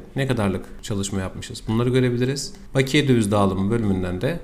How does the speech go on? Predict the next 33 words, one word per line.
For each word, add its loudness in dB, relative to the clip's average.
döviz 2
seçeneklerini 0
ve 2
yıl 2
bazında 4
isterseniz -2
yıl 2
bazında 2
seçenekleriyle -2
beraber -2
yıllık 2
olarak -2
da -2
görebilirsiniz. 0
Genel 4
bölümünde 4
döviz 4
cinsi 6
kısmımız -2
var. -6
Bu 0
döviz 4
cinsi 2
kısmından 2
da 2
eğer 0
hesabımızı 2
para 4
cinsi 2
olarak 0
döviz 4
seçmek -2
istersek -6